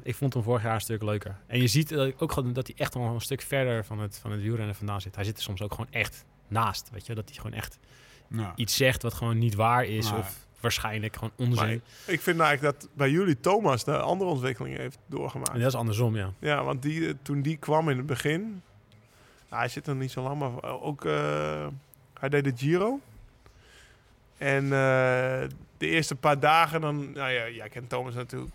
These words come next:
Speaker 3: ook heel goed. Dan merk je gewoon, ja, een beetje afstand, hè. En dan
Speaker 1: Ja.
Speaker 3: vond hij het allemaal zo, nou, dat fietsen,
Speaker 1: Hij vond
Speaker 3: het
Speaker 1: het
Speaker 3: is
Speaker 1: wel
Speaker 3: allemaal
Speaker 1: spannend,
Speaker 3: wat, ja, ook dat, dat is ook wel misschien wel een houding. Maar nu, eh, ook, eh, op het eind van de Giro en ook zeker tijdens de Tour,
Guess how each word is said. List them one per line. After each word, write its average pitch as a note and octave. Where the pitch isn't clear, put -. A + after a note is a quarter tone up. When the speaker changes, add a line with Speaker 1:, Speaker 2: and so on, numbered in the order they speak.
Speaker 3:
ook A#2+
heel A#2
goed. B2
Dan C3
merk B2+
je C3
gewoon, C3
ja, B2+
een C3
beetje C#3
afstand, B2
hè. C#3+
En D#3
dan C3
Speaker 1:
Ja. B2
Speaker 3:
vond C#3
hij C#3
het C#3
allemaal C3
zo, C3
nou, B2
dat A#2+
fietsen, C#3+
Speaker 1:
Hij C3
vond A#2+
Speaker 3:
het C3
Speaker 1:
het C3
Speaker 3:
is D3
Speaker 1:
wel C#3
Speaker 3:
allemaal C3
Speaker 1:
spannend, -
Speaker 3:
wat, D3+
ja, C3
ook C#3
dat, C3
dat D#3
is C3+
ook C#3
wel C#3
misschien C#3
wel C3
een A#2+
houding. C#3
Maar C3+
nu, D3+
eh, C3
ook, C#3+
eh, -
op -
het -
eind D#3
van C3+
de B2+
Giro C3
en C3
ook C3+
zeker C#3+
tijdens -
de B2
Tour, C#3